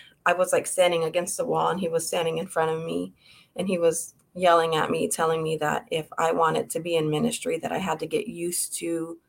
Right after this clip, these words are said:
basically being verbally abused. Um, so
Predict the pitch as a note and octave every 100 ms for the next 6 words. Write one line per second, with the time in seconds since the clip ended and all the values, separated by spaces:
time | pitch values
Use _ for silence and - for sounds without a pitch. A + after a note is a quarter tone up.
0 | _ _ _ _ - F#3 A#3 A#3+ - F3
1 | E3+ F3 E3+ D#3+ E3+ E3 D#3+ D#3+ D#3+ F3
2 | - - - - - _ - D#3+ A2 C2
3 | F3 - _ _ _ _ _ _ _ _
4 | _ - - E3+ - F#3+